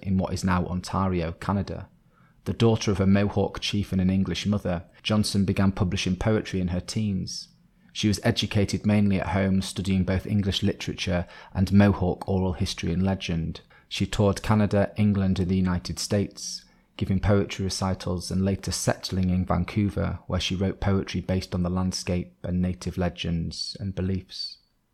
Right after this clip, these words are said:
She died in Vancouver in nineteen thirteen. Marshlands by Emily Pauline Johnson. A thin wet sky that yellows at the rim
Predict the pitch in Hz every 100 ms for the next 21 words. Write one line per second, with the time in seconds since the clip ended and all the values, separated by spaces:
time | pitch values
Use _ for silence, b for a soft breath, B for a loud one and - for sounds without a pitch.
0 | _ - - 104 98 98 92 87 85 -
1 | 90 85 82 80 - _ _ 101 87 85
2 | 85 90 82 82 82 - 92 90 95 -
3 | _ _ _ _ _ _ _ _ _ _
4 | _ _ _ _ _ _ _ _ - 104
5 | 92 - 87 82 98 - - - _ _
6 | _ _ _ - 92 95 92 92 87 90
7 | - - - 85 80 80 - 87 87 -
8 | 87 80 - _ _ _ _ _ _ _
9 | _ _ _ _ _ _ _ _ _ _
10 | _ 120 92 - 104 101 92 - - -
11 | 101 92 90 82 85 85 _ _ _ _
12 | _ _ _ - - 98 90 87 85 -
13 | - 87 87 90 85 87